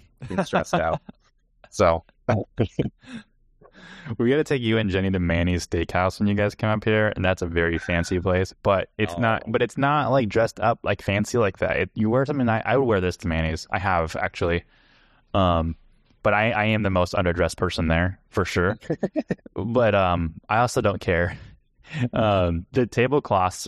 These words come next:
Speaker 2: are typically, uh, like, the, the red and white checkered, so it almost feels like you're at a picnic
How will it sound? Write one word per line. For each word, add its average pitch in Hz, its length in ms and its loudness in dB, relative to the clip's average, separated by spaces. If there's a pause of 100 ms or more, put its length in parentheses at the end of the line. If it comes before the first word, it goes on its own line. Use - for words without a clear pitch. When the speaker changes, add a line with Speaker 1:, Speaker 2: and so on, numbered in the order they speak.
(120)
Speaker 2:
are 98 160 2
typically, 92 760 0 (260)
uh, 82 460 0 (140)
like, 87 260 0
the, 87 340 2
the 85 100 2
red 85 240 2
and 87 120 -2
white 85 260 -2
checkered, 123 440 -2 (120)
so 104 120 2
it 92 60 2
almost 107 320 0
feels 107 120 -2
like 104 120 -2
you're 101 100 2
at 87 40 -6
a - 40 -8
picnic - 520 -2